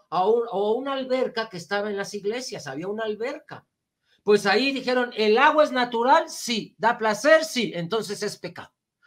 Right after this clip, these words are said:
"Oye, pero hay que bautizar con agua". "Ah, pues que les toque apenas un chorritito así para que no sientan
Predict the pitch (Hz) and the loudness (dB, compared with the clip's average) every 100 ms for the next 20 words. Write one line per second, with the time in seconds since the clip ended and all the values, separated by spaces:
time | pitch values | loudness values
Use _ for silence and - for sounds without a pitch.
0 | - _ 226 294 330 269 262 302 302 294 | -20 _ 6 6 4 0 2 2 2 2
1 | 277 269 214 302 269 277 269 240 - 233 | 2 0 0 2 2 2 2 2 -2 -2
2 | 277 262 - 226 220 208 - 294 285 294 | 0 -2 -6 -6 -4 -6 -8 -8 -8 -8
3 | - 403 370 349 - 320 302 277 226 240 | -6 -6 -4 -4 -4 -8 -6 -4 -4 -8
4 | 254 226 233 226 - 202 - 180 196 202 | -12 -14 -12 -10 -10 -10 -10 -8 -6 -4
5 | 196 202 202 | -4 -4 -6